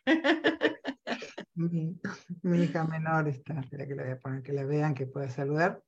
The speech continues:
Speaker 2: Este, está
Speaker 1: Ujú.
Speaker 2: ahora de paseo, que no sabemos, a ver, mija, ahora podés saludar.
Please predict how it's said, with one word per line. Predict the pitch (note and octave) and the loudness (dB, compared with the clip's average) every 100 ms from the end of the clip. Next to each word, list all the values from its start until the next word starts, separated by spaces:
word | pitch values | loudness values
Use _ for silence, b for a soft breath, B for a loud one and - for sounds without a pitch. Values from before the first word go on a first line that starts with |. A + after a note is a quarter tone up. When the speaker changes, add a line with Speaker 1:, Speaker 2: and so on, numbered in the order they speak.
| _ - | _ 0
Speaker 2:
Este, | D#3+ - - D#3 | 2 2 0 0
está | D#3 E3 | 4 6
Speaker 1:
Ujú. | |
Speaker 2:
ahora | E3 E3+ E3 E3 D#3+ D3 | 8 6 6 6 6 2
de | |
paseo, | - D3 - E3 E3+ | -4 -2 2 4 4
que | E3 | 2
no | C3+ C3+ | 0 0
sabemos, | C#3 C#3 C#3+ D3 B2 | 0 0 0 -2 -2
a | C3 | 0
ver, | C#3 D3 | 2 2
mija, | E3 E3 | 4 6
ahora | E3 E3 E3 | 6 6 4
podés | D3+ D#3 | 2 0
saludar. | D#3+ D3+ D3+ D#3+ G3 | 0 2 4 2 0